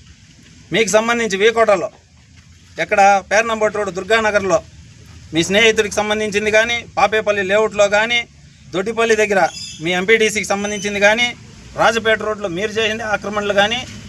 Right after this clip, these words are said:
ఇవన్నీ మాకు తెలియంది కాదు. కానీ మాకు తెలిసినా మేము విజ్ఞతతో ఎంతవరకు ప్రజలకు సేవ చేయాలనే ఒకే దృక్పథంతో పనిచేస్తున్నాం తప్పితే పనికిరాని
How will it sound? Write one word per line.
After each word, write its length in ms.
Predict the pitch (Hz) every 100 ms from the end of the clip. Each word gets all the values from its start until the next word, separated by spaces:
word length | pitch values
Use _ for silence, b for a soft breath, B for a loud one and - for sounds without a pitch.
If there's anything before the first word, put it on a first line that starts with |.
| -
ఇవన్నీ 280 | 160 185 220 208
మాకు 140 | 190 185
తెలియంది 300 | 202 214 202
కాదు. 300 | 185 175 220 247 - - - - 165
కానీ 240 | 190 214 196
మాకు 160 | 190 180 160
తెలిసినా 420 | 208 233 220 240 233
మేము 160 | 190 185 175
విజ్ఞతతో 640 | 202 233 226 214 202 160 - - - - 147
ఎంతవరకు 460 | 208 220 220 220 214
ప్రజలకు 420 | 190 208 233 175
సేవ 160 | 202 214 214
చేయాలనే 360 | 214 208 202 196
ఒకే 160 | 190 208 214
దృక్పథంతో 500 | 202 214 233 233 214
పనిచేస్తున్నాం 560 | 202 202 202 196 190 180
తప్పితే 340 | 185 - 240 196 120 - - - - -
పనికిరాని 600 | 185 226 233 220 214 208